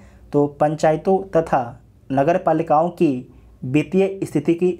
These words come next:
समीक्षा करना, ठीक है, वित्तीय स्थिति की समीक्षा करना और कितना आपके राज्य और जो आपके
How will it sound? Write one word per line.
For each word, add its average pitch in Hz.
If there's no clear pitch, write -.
समीक्षा 151
करना, 147
ठीक 180
है, 226
वित्तीय 147
स्थिति 165
की 185
समीक्षा 143
करना 165
और 143
कितना 160
आपके 160
राज्य 156
और 139
जो 135
आपके 143